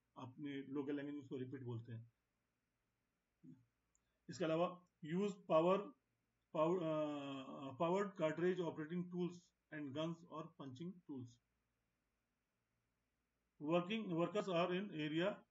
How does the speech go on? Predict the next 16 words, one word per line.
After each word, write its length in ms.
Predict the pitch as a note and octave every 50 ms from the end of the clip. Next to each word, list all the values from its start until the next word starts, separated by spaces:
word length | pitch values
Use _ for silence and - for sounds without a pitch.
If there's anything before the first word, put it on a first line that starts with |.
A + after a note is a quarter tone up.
| _ D3+
where 200 | D3 E3 E3+ D#3 C#3+
there 240 | E3 E3 E3+ F#3 F#3
is, 40 | F3+ - - _ _ _ _ _ _ _ _ _ _ _ -
uh, 680 | D#3 D3 D3 C#3+ C#3+ C3+ C3+ C3 B2+ B2+ C3+ - D3+ D#3+
interfering 600 | E3 F#3+ F3+ F3 F3+ E3+ D#3+ E3+ F3+ F3 D#3 D3
noise 320 | D3 D#3 F3 G3 F3+ - - E3
for, 380 | - - C3+ A#2+ - D3+ D3+ D#3 D3+ D#3
uh, 260 | C#3+ C#3 C#3 C#3 D3+ F3
most 160 | F#3 F3 F#3
of 120 | D#3+ D3
the 80 | C#3+ C3 D3+
days, 140 | F3 E3+ F3
for 100 | F3 C#3 C3
example, 360 | C#3+ C#3 C#3 D#3+ F#3 G#3+ A3+ - _ _ _ _ _ _ _ -
vacuum 260 | D3 C3+ A2+ F3+ F3 F3
cleaner, 380 | F3 F3 E3+ F3 F3+ F#3+ G3